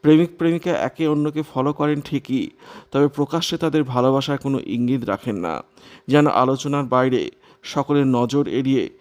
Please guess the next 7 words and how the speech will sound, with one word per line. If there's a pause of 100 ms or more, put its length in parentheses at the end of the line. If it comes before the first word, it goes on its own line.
(280)
নিভৃতেই
নিজেদের
সম্পর্ককে
লালন
করতে
চাইছেন
তারা।